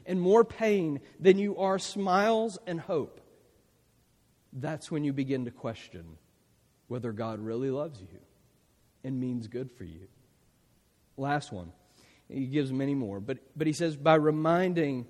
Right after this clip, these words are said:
Christians of frequent relapses into sin they already repented of and prayed against. In other words, he comes and he says, "Again? What is wrong with you?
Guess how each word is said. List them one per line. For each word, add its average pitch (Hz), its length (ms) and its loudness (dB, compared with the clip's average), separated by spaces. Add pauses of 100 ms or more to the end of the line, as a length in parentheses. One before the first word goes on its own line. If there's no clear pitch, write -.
(140)
Christians 131 760 -4
of 131 140 -8
frequent 208 600 -4
relapses 117 840 -4 (300)
into 131 260 -4
sin 123 600 -2 (560)
they 135 180 -2
already 147 480 2
repented 117 500 -8
of 92 280 -12 (260)
and 117 140 -12
prayed 110 300 -6
against. 98 580 -14 (600)
In 139 160 -4
other 147 220 0
words, 95 460 -6 (600)
he 139 140 -6
comes 139 360 -6
and 120 80 -6
he 110 100 -8
says, 95 440 -12 (220)
"Again? 135 640 -12 (1160)
What 151 240 -6
is 139 180 -8
wrong 117 420 -8
with - 180 -14
you? 87 200 -14